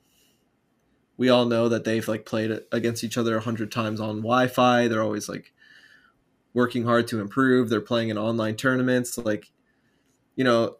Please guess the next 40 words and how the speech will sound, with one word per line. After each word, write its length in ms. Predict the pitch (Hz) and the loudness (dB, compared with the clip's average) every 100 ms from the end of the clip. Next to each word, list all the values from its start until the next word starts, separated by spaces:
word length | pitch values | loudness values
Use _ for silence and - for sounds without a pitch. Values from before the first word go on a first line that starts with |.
| - | 0
it 180 | 131 135 | 2 6
feels 240 | 175 160 | 6 8
like 180 | 139 131 | 6 4
it's 220 | 120 - | 0 -2
good 280 | 110 131 113 | -2 -2 0
karma 340 | 127 120 117 | -4 -2 -2
built 320 | 104 110 101 113 | -2 -4 -4 -4
up 180 | 98 - | -6 -4
'cause 220 | 120 107 | -4 -2
you're 260 | 107 104 | -2 -2
dealing 360 | 104 117 110 110 | 0 -2 -2 -2
with 160 | 107 - | -6 -6
Smash 320 | 117 107 110 | -6 -4 -4
Ultimates 400 | 107 - 110 107 | -6 -6 -8 -6
online. 520 | 107 101 98 98 92 113 - | -6 -6 -6 -4 -4 -4 6
<laughs> 100 | 185 - - - - - - | 6 6 0 -6 -6 -8 -6
And 120 | 131 127 | 0 0
it's 100 | 120 | 2
like, 120 | 117 | 2
look 180 | 131 131 | 0 4
how 100 | 147 | 4
much 160 | 135 - | 4 0
stronger 480 | - 123 120 117 | 0 0 2 2
it 140 | 113 113 | 2 2
has 180 | 110 110 | -2 -2
made 260 | 113 107 | -2 -2
you 140 | 113 107 | -2 -2
as 160 | 104 | -2
a 60 | 107 | -6
competitor 680 | 110 110 110 107 104 107 | -8 -6 -4 -4 -4 -4
and 140 | 107 107 | -6 -8
player 560 | 107 107 107 104 104 - _ _ _ - | -8 -6 -6 -6 -8 -14 _ _ _ -14
in 140 | 107 | -10
Smash. 460 | - 104 104 104 110 | -8 -6 -6 -6 -4
You 60 | |
know 80 | 113 | -2
what 100 | 110 | 0
I 80 | 110 | 0
mean? 420 | 113 110 113 113 | -2 -2 -2 -4
Like, 340 | 107 95 - | -8 -10 -16